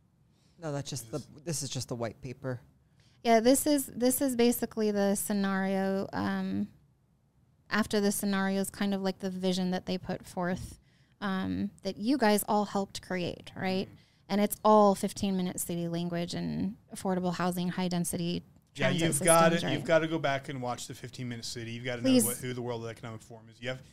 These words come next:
Speaker 2: you have to
Speaker 3: Please
Speaker 2: understand
Speaker 3: do.
Speaker 2: what they're trying to do here, what the, what these, uh, global, um,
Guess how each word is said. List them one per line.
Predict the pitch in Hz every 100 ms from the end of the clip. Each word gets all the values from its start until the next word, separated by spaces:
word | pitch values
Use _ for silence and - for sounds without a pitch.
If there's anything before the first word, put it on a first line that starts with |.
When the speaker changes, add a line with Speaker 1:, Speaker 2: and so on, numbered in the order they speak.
| _
Speaker 2:
you | -
have | 135 143
to |
Speaker 3:
Please | 220
Speaker 2:
understand | 139 131 - 131
Speaker 3:
do. |
Speaker 2:
what | 131 -
they're | 123
trying | - 127
to | 113
do | 113
here, | 107 104 98 101 - - _ -
what | 127 120
the, | 127 117 117
what | 127 123
these, | 131 113 - - - _ _ _ _
uh, | - 120 117
global, | 110 123 127 120 113 - - - -
um, | 143 117 107 101 98